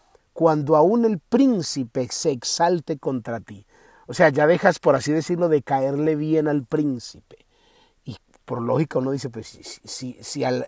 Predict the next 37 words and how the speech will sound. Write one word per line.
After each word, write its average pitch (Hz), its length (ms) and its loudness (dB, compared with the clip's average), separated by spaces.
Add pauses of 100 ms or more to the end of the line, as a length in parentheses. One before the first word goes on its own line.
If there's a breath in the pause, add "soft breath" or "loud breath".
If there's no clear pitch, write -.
al 127 200 2
que 139 100 -8
está - 240 0
en 240 60 6
autoridad 156 640 2 (280 soft breath)
le 143 180 2
caigo 156 320 0
mal, 185 260 2
lo 254 60 2
mejor 143 300 -2
es 147 120 -6
irme 156 240 -2
de 139 140 -4
acá. 160 320 -10 (380)
Pero 127 220 -6
mire 120 180 -6
lo 135 80 -4
que 117 120 -12
dice 110 240 -10
la 113 100 -8
Biblia. 110 320 -12 (680 soft breath)
"Si 180 280 0
el 156 120 4
espíritu 220 1000 0 (180)
del 147 320 2
príncipe 143 760 -4
se - 280 -2
exaltare 139 720 -2
contra 165 400 -10
ti, 180 260 -10 (400)
no 170 480 4
dejes 214 880 4 (460)
tu 143 120 -2
lugar, 110 440 -8 (340)
porque 127 240 -8
la 131 160 0
mansedumbre 156 1000 -2